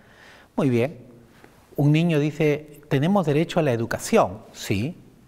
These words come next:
es un derecho a la educación, pero es un deber estudiar.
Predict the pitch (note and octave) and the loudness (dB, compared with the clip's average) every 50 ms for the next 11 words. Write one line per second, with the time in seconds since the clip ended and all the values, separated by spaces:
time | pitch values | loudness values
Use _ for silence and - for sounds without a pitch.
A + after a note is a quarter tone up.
0 | _ _ - B2 A#2+ - D3 D3 D3 C#3 B2 A2+ G#2+ F#2+ G#2 C3+ F3 F3 - - | _ _ -6 -6 -4 -2 -2 0 0 0 -2 -2 -2 -2 0 0 0 0 -2 -6
1 | - - A#2 G2 F#2+ F#2+ G2 F#2 F2 - F2 F#2 - - A2+ F#2 F2+ - - - | -8 -8 -6 -6 -4 -4 -6 -6 -8 -8 -10 -10 -8 -6 -6 -6 -6 -6 -12 -20
2 | - - - - - - - - - - F3 F3 G#3+ G3 - A#3 A3+ A3 G#3+ G3+ | -20 -20 -20 -20 -20 -20 -20 -10 -2 0 2 2 2 2 2 2 2 4 4 2
3 | G3 E3 D#3 D3 D3 D3+ - - - - B2+ - - - A#2+ G2+ G#2+ G#2 - - | 2 2 2 0 0 -2 -8 -14 -12 -10 -10 -10 -6 -4 -2 -2 0 -2 -4 -6